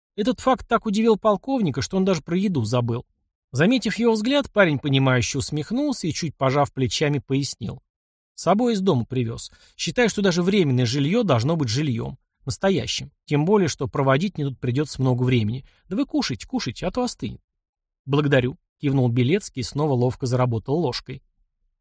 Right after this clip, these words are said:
Уха оказалась наваристой, в меру пряной и с солидными кусками стерляди.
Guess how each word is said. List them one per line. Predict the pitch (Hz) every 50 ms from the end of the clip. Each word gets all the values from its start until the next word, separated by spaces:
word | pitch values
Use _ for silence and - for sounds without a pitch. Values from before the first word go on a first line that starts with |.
| _ _ _ _ _ _ _ _ _ _ _ _
Уха | 147 143 - 302 302
оказалась | - - 262 247 269 262 233 -
наваристой, | - 233 226 180 170 175 175 170 170 - - - 156 135
в | 127
меру | 160 180 170 151 139
пряной | - - 143 156 202 233 247 226 185 156
и | - 147
с | 135 -
солидными | - - 127 123 151 202 185 180 165 143
кусками | - - 127 - - - 135 127 135 156
стерляди. | 165 - - - 123 113 - 113 110 110 123 139 135